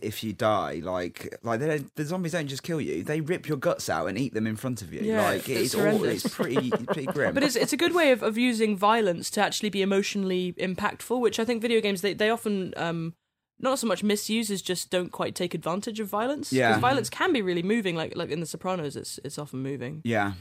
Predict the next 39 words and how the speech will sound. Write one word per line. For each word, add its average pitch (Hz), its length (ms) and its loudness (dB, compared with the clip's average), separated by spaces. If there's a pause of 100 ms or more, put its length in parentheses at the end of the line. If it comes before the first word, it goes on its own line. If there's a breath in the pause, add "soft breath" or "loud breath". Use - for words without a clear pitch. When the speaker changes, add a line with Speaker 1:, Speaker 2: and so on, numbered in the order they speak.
(100)
Speaker 2:
And 185 160 0
I 185 60 0
think 202 200 0
that - 380 -2
Tomb 254 160 2
Raider 233 140 2
does 196 160 0
a 202 40 -2
good 202 160 0
job 196 160 2
of 175 100 -2
using 185 320 0
violence 160 500 -2 (260)
to - 100 -10
be 175 80 -2
moving 156 400 -4 (320)
sometimes - 540 -10
when 131 80 -12
you're 123 80 -10
not - 160 -14
skewering 127 340 -12
dudes - 260 -14
to - 60 -20
the 127 60 -12
neck. - 300 -18
But - 80 -10
Speaker 1:
Talking 160 180 0
Speaker 2:
yeah. 147 60 4
Speaker 1:
about - 100 0
using 120 300 2
violence 107 360 0
to - 60 -10
be 107 60 -2
moving, 101 540 -2
it's - 280 -4
Saint 123 380 -2
David's 135 420 0
Day 87 160 -4
today. 101 360 -6